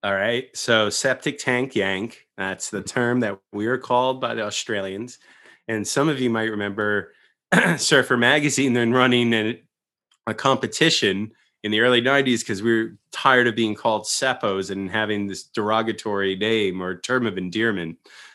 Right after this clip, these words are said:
uh, directed towards us. So they come up with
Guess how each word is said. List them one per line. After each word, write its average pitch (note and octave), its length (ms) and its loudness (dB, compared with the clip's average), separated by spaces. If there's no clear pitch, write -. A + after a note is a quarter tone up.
uh, E2+ 600 0
directed G#2+ 540 -2
towards E2+ 380 -6
us. E2 320 -10
So D3 300 2
they D3 180 4
come G3+ 380 0
up F3 260 2
with F#2 460 -4